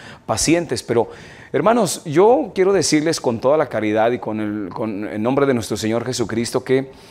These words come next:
somos católicos. Si alguna persona no es católica,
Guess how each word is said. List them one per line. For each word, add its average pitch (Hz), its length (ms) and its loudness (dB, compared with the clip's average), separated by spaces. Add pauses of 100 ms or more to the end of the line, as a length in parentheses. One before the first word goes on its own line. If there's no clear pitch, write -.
(160)
somos 202 380 -4
católicos. 101 840 -2
Si - 160 0
alguna 143 380 -2
persona 110 560 -2
no 107 80 -4
es 107 120 -2
católica, 107 840 -4